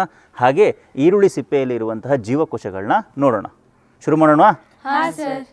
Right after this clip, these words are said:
Speaker 1: ನೀವು ನಿಮ್ಮ ಪಠ್ಯದಲ್ಲಿ ಓದಬೇಕಾದ್ರೆ ಸೂಕ್ಷ್ಮ ಜೀವಿಗಳ ಬಗ್ಗೆ ಓದಿದ್ದೀರಿ ಅಲ್ವಾ?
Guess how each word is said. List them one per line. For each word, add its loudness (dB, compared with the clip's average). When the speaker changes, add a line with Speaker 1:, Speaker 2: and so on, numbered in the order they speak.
Speaker 1:
ನೀವು 4
ನಿಮ್ಮ 2
ಪಠ್ಯದಲ್ಲಿ 2
ಓದಬೇಕಾದ್ರೆ 0
ಸೂಕ್ಷ್ಮ -2
ಜೀವಿಗಳ 0
ಬಗ್ಗೆ -4
ಓದಿದ್ದೀರಿ -4
ಅಲ್ವಾ? 0